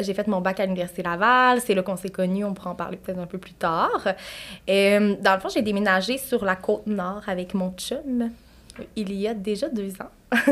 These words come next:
Donc, euh, on est revenu, par contre, à Drummondville depuis février.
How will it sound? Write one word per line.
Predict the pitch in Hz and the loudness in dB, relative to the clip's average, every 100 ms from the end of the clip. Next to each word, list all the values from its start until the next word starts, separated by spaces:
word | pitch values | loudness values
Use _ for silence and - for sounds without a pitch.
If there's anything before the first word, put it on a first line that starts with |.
| - 269 285 - 302 302 285 262 233 185 - | 4 2 2 -4 -6 -4 -4 -6 -8 -8 -4
Donc, | 185 202 214 214 214 - | 2 4 4 0 -4 0
euh, | 196 190 185 | 2 6 4
on | 180 | 4
est | 180 180 | 0 2
revenu, | 196 185 208 | 2 2 -2
par | 208 196 - | -2 -4 -4
contre, | 202 196 | -6 -4
à | |
Drummondville | 185 185 180 196 | -2 -2 -2 -4
depuis | 185 180 - 196 | -6 -8 -8 -10
février. | - 208 180 185 175 185 254 | -8 -8 -6 -6 -4 -2 -2